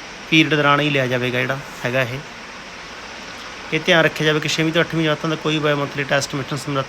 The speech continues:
ਲਈ ਦਿੱਤੇ ਪੀਰੀਅਡਾਂ ਵਿੱਚ ਨਾ ਲਿਆ ਜਾਵੇ। ਤੇ ਜਿਹੜੇ ਮਿਸ਼ਨ ਸਮਰੱਥ ਦੇ ਪੀਰੀਅਡ ਨੇ ਛੇਵੀਂ ਤੋਂ ਲੈ ਕੇ ਅੱਠਵੀਂ ਦੇ ਵਿੱਚ, ਉਹਦੇ ਵਿੱਚ ਨਹੀਂ ਲਿਆ ਜਾਣਾ। ਇਸ ਤਰ੍ਹਾਂ ਦੇ ਨਾਲ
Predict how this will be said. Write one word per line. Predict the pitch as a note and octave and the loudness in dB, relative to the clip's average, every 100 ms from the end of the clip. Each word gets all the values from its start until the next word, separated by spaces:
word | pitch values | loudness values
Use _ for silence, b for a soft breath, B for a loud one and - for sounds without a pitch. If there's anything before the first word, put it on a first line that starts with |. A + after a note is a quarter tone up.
| C#3 | -4
ਲਈ | C3 | -6
ਦਿੱਤੇ | - - - C3+ D#3 | -8 -12 -10 -4 -2
ਪੀਰੀਅਡਾਂ | D#3 D3+ C#3+ | 2 2 2
ਵਿੱਚ | B2+ C3+ | 0 -2
ਨਾ | C3 B2+ | 0 2
ਲਿਆ | B2+ C3 | 2 0
ਜਾਵੇ। | C3 C#3 D#3+ - - - - - | 0 -2 -6 -10 -14 -14 -14 -4
ਤੇ | C#3+ C#3 C3+ C#3 | 2 2 2 0
ਜਿਹੜੇ | C3+ D3+ | -2 0
ਮਿਸ਼ਨ | D#3 D3 D#3 | 2 2 -2
ਸਮਰੱਥ | C#3 D#3 D3 - | 0 2 2 0
ਦੇ | |
ਪੀਰੀਅਡ | D3 D#3 C#3 | -2 0 0
ਨੇ | C#3 C#3 | 0 0
ਛੇਵੀਂ | - C#3+ | 0 0
ਤੋਂ | C#3+ | 2
ਲੈ | D3+ | 0
ਕੇ | C#3 | 2
ਅੱਠਵੀਂ | C#3 - C#3 | 0 0 -2
ਦੇ | C#3 | -2
ਵਿੱਚ, | C3 | -2
ਉਹਦੇ | D3 | -2
ਵਿੱਚ | D3+ - | -2 -2
ਨਹੀਂ | C3+ C3+ C3+ C#3+ D3+ | -4 -2 -2 -2 -2
ਲਿਆ | C#3+ C3+ | 0 2
ਜਾਣਾ। | C3 C3+ D#3 - - - - - - - - - | 2 -2 -6 -12 -14 -14 -14 -14 -14 -14 -10 -6
ਇਸ | C3 | -2
ਤਰ੍ਹਾਂ | D3 D3 | 2 2
ਦੇ | D3 | 4
ਨਾਲ | C#3+ C#3 | 6 4